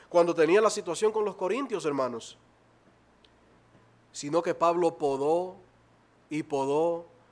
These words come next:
y podó todo pensamiento que no esté gobernado por la palabra.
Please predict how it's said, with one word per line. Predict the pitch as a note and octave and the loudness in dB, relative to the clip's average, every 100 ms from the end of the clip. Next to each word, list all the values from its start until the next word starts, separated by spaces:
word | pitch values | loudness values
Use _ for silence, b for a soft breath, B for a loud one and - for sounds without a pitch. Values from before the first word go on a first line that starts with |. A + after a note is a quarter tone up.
| _ - | _ -10
y | D3 | -8
podó | D3 C3+ C#3 D3 D#3+ E3 E3 _ _ _ _ - | -4 -2 0 0 0 -2 -10 _ _ _ _ 0
todo | E3 G3 G3+ G3+ | 2 4 2 0
pensamiento | G3 D#3 D3+ C3+ C#3 E3 F3 D3 | -2 -6 -6 -6 -6 -6 -8 -8
que | C3+ | -6
no | C#3 | -6
esté | B2+ D3 E3 | -6 -4 -2
gobernado | E3+ C#3+ B2 C3+ D#3+ E3 | -2 -4 -6 -4 -2 -2
por | D#3 C3+ | -4 -6
la | B2+ | -6
palabra. | B2 A#2 A#2+ A2+ A2+ | -8 -8 -10 -10 -16